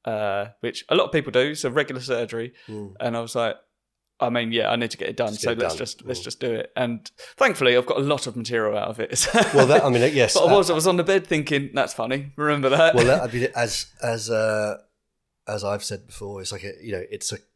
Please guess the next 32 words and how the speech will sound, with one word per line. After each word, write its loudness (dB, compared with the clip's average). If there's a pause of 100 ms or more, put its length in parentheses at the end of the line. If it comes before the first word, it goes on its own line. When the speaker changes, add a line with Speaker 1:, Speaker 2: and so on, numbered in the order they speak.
Speaker 2:
it's -14
a -20
kind -4
of -12 (920)
one -2
of 0
the -6
dreadful -4
psychological -4
states -4
of -20
a -20 (340)
stand-up -4
Speaker 1:
Yeah. 0 (420)
Speaker 2:
is -4
that -4
it, -10 (360)
any -4
catastrophe -12
that -10
happens -12
to -12
you, -14
or -8
awful -12
or -12
morbid -12
thing -10
that -14
happens, -16
it's -16 (240)
about -2